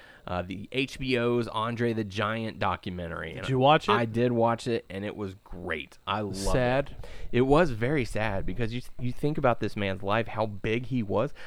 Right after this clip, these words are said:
Speaker 1: Like, I complain a lot 'cause I'm a big guy. I'm, I mean, we're both six two, but I'm larger in size,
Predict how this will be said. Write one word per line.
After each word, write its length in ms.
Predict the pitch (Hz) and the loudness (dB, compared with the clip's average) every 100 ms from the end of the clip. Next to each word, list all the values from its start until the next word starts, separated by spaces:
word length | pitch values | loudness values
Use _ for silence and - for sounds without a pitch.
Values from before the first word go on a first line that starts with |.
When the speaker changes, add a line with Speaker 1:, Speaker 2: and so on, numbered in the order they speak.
| - | -4
Speaker 1:
Like, 80 | 117 | -2
I 100 | 180 | -2
complain 400 | 185 107 113 98 | -4 0 0 0
a 40 | 92 | -2
lot 180 | 92 | -4
'cause 120 | 101 104 | -2 0
I'm 160 | 143 | 2
a 40 | 95 | 0
big 220 | 87 85 | -6 -8
guy. 260 | 90 82 - | -6 -6 -6
I'm, 160 | 110 - | -8 -6
I 80 | 101 | -6
mean, 280 | 101 95 - | -6 -8 -8
we're 100 | 120 | -4
both 240 | 120 117 - | 0 0 -2
six 300 | - - - | -10 -10 -6
two, 280 | 123 113 | 0 0
but 240 | 101 101 98 | 2 0 0
I'm 300 | 104 101 95 - - - - | -2 -2 -8 -14 -20 -20 -14
larger 520 | 98 107 110 98 101 | -6 0 0 0 -2
in 160 | 92 92 | -4 -6
size, 600 | - 104 95 98 95 - | -4 -2 0 -2 -4 -8